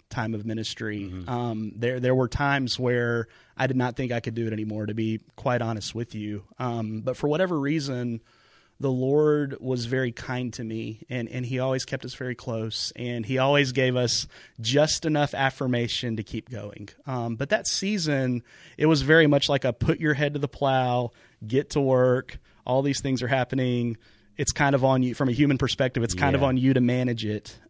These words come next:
Speaker 1: Um, and so I would say for, for three or four years, um, it was really hard for me to think about any kind of ministry outside of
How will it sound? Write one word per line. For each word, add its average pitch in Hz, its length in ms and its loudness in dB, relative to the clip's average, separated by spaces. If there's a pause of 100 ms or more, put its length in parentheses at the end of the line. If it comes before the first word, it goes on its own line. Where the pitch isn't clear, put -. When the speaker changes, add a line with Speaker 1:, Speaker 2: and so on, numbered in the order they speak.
Speaker 1:
Um, 113 520 -2
and 127 160 0
so 135 540 4 (440)
I 170 120 2
would 254 160 -2
say 147 380 0
for, 131 340 -2
for 131 160 -2
three 175 300 -4
or 214 80 0
four 139 300 0
years, 113 800 -2
um, 113 540 -6 (680)
it 147 100 2
was 160 180 0
really 139 200 -2
hard 127 260 -2
for 131 120 -6
me 123 140 2
to 117 80 0
think 131 300 -4
about 120 260 -2
any 139 200 2
kind 135 240 0
of 113 100 -4
ministry 113 500 -4
outside 117 480 -2
of 104 300 -4